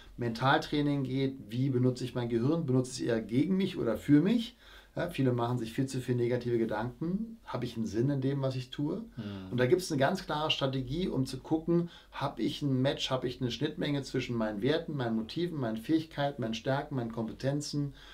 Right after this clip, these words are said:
Speaker 1: meinen unbewussten Motivationsstrategien?
Speaker 2: Mhm.
Speaker 1: Und was sind die fünf mentalen Schritte, um das, das, was ich weiß, auch wirklich umzusetzen?
Speaker 2: Mhm.
Speaker 1: Also ich sag mal so, wir sind Wissensgiganten,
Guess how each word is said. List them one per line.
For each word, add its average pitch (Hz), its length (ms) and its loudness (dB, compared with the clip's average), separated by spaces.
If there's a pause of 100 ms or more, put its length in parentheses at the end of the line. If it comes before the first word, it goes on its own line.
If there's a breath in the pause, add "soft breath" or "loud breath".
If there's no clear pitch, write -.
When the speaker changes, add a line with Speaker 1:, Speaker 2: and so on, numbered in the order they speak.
(220 loud breath)
Speaker 1:
meinen 117 160 0
unbewussten 127 520 4
Motivationsstrategien? 139 1080 -2 (180)
Speaker 2:
Mhm. 101 400 -8
Speaker 1:
Und 120 140 0
was 131 160 4
sind 185 160 0
die 139 80 0
fünf 180 320 4
mentalen 139 380 2
Schritte, 139 480 0 (300 loud breath)
um 127 140 0
das, 123 200 2
das, 113 120 -2
was 107 140 -6
ich 92 180 -8
weiß, 127 480 -2 (480)
auch - 160 -2
wirklich 120 220 -4
umzusetzen? 95 680 -6
Speaker 2:
Mhm. 98 400 -12
Speaker 1:
Also 113 120 2
ich 113 80 -2
sag 135 180 4
mal 131 100 2
so, 120 160 2
wir 113 160 2
sind 123 200 2
Wissensgiganten, 139 920 -2